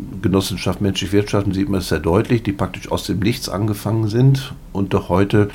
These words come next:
mit veritablen Größenordnungen tätig sind oder auch sche-, schon erste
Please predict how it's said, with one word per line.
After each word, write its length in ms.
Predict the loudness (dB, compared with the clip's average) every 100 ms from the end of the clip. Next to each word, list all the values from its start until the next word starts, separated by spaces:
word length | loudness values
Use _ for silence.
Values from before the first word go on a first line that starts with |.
| 2
mit 220 | 2 4
veritablen 680 | 2 2 2 2 4 2 2
Größenordnungen 880 | 4 2 2 0 0 2 2 0 -6 -2
tätig 320 | 0 0 -2
sind 220 | 0 2
oder 140 | 2 2
auch 40 |
sche-, 260 | 2 0 0
schon 220 | 0 2
erste 380 | 2 0 0